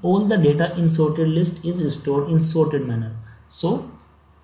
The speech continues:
the list will be modified automatically, and the first element will be A A,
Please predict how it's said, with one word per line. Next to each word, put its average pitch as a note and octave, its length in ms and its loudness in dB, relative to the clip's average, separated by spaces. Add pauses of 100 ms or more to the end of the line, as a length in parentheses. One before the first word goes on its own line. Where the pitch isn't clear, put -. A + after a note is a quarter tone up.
(120)
the D3+ 160 0
list E3 320 2
will D#3 180 0
be E3+ 100 2
modified D3 580 0
automatically, C#3+ 680 -2
and D#3+ 160 2
the D#3+ 80 4
first - 380 -2
element D3 340 0
will C3+ 140 -6
be D#3+ 260 -2 (140)
A C3+ 100 -4
A, A#2 280 -10